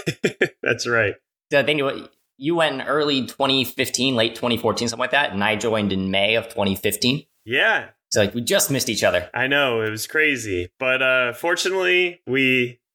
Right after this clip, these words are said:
Speaker 1: we haven't completely missed out 'cause it's a tight community and, and I get to see you a lot. And, man, I'm happy that you started up this podcast. Very cool. Been happy to listen to the episodes and love the fact that I got to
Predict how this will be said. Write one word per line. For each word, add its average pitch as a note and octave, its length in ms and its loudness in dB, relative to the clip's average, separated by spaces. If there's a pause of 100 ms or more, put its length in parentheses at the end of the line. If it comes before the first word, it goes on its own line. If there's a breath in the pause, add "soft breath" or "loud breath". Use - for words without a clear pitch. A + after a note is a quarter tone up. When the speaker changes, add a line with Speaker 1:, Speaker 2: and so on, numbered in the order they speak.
(500)
Speaker 1:
we C#3 120 0
haven't F3+ 220 2
completely F3+ 440 0
missed C3 300 0
out B2 220 2
'cause B2+ 160 -4
it's B2 140 0
a A#2+ 80 -2
tight C#3+ 280 0
community D3 560 2
and, A#2 360 0
and A#2 340 0
I A2+ 100 2
get A2+ 160 -2
to A#2 80 -6
see B2 220 0
you A#2 100 4
a - 20 0
lot. A#2+ 340 2 (720)
And, A#2 600 0 (320)
man, F3 260 2
I'm C#3 120 -2
happy E3+ 320 0
that E3+ 180 2
you D#3+ 100 -2
started E3 340 0
up E3 120 -2
this D#3 180 -2
podcast. C3+ 720 0
Very D#3 340 0
cool. C#3+ 540 -2
Been B2 160 0
happy C3 320 2
to C3 100 0
listen B2+ 340 0
to C3+ 100 -2
the A#2+ 160 4
episodes B2+ 640 0
and A2 380 0 (440)
love C#3 340 2
the C3 100 -4
fact B2 300 2
that A#2+ 120 0
I A#2 80 4
got A2 240 0
to G#2+ 320 0